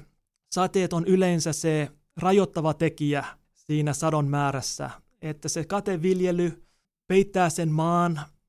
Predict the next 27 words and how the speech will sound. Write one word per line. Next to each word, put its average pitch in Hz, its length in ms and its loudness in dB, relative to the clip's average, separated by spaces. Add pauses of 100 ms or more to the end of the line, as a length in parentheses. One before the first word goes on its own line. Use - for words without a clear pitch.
(260)
jollain 143 720 -2 (420)
biomassalla, 160 960 -2
organisella 151 760 -4 (460)
materiaalilla, 147 1040 -2 (600)
sitten 147 220 -8
suojelee 170 460 2
sitä 151 200 -6
maaperää. 143 720 -4
Ja 147 180 -8
ne 143 140 -4
sateet, 185 380 -4
mitkä 160 200 -6
tulee 180 420 2
siihen, 147 440 -2
sitten 147 260 -6
myös 147 180 -4
imeytyy 156 420 -4
syvemmin 156 640 -2 (300)
ja 143 140 -4
hyödyntää 160 440 0
kaikki 202 320 -2
ne 160 80 -2
sateet, 147 400 -6
mitä 135 160 -8
tippuu 135 340 -8
siihen 131 280 -8
peltoon. 127 600 -10